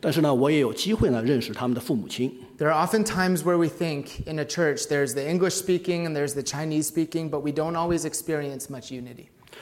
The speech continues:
Speaker 1: 我们经常说，啊，教会有中文部，也有英文部，但是呢，我没有看到其实我们是合一的。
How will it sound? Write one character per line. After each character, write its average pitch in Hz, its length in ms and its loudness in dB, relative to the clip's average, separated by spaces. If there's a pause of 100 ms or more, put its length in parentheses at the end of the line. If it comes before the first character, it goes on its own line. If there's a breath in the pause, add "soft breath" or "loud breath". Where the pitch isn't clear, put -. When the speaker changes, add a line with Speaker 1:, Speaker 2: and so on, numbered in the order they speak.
(220 loud breath)
Speaker 1:
我 135 100 -2
们 139 80 4
经 165 100 6
常 156 160 4
说， 156 200 4
啊， 135 120 0
教 143 200 0
会 139 140 2
有 120 160 0
中 202 200 4
文 170 160 4
部， 175 140 6
也 151 80 6
有 131 100 4
英 220 180 6
文 135 200 4
部， 127 160 0
但 127 100 0
是 123 100 -2
呢， 120 120 2
我 110 100 -2
没 117 140 4
有 147 100 4
看 131 260 0
到 110 140 -2
其 117 160 -8
实 127 140 -10
我 110 100 -10
们 107 80 -8
是 - 100 -10
合 101 280 -10
一 139 160 -6
的。 143 100 -14